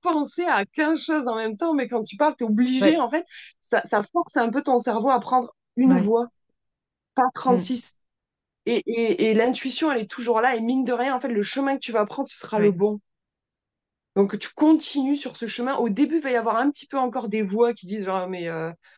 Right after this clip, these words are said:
Speaker 1: ça sert à rien », ou, ou, « Ce que je dis, c'est nul », ou je sais pas quoi.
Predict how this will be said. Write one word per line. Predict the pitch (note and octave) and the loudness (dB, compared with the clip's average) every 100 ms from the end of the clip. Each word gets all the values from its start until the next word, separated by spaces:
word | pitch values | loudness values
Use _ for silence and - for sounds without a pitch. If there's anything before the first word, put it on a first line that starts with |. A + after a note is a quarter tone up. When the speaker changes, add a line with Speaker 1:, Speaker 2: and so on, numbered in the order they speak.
| _ | _
Speaker 1:
ça | G3 | -10
sert | F3+ G3+ | -4 -2
à | F#3+ | 0
rien », | G3 A3 A3+ G#3+ | 2 2 2 0
ou, | G3+ | 2
ou, « | G#3+ G#3+ | 0 -2
Ce | - | -2
que | G#3+ | -4
je | E3+ | -4
dis, | A3 | -6
c'est | A3+ A3 | -4 -2
nul », | G#3+ A3+ G#3+ | -2 -2 -6
ou | |
je | G3 | -8
sais | F#3+ | -8
pas | |
quoi. | G3+ D4+ | -6 -8